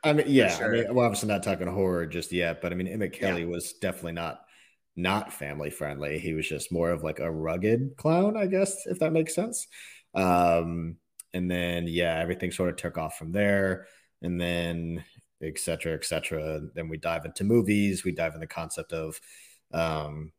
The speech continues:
Speaker 1: clowns themselves and basically how their reputation changed from one thing to the other. I think that's something we wanted to sort of touch on, was, like, obviously clowns were meant to be this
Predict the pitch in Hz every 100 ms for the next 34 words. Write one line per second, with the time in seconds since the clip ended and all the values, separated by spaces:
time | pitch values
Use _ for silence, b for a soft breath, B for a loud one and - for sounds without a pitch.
0 | _ - 90 82 - 80 - 82 80 82
1 | 80 80 - 82 80 80 80 80 78 -
2 | 78 73 80 - 80 - 80 - 80 80
3 | 80 80 78 80 78 78 80 95 113 117
4 | - 87 87 85 85 85 85 85 85 85
5 | 78 82 - _ _ - - 92 90 -
6 | 95 101 98 98 82 82 80 - B B
7 | B B 92 90 90 - 90 87 87 85
8 | 82 - 87 80 85 85 78 82 80 -
9 | -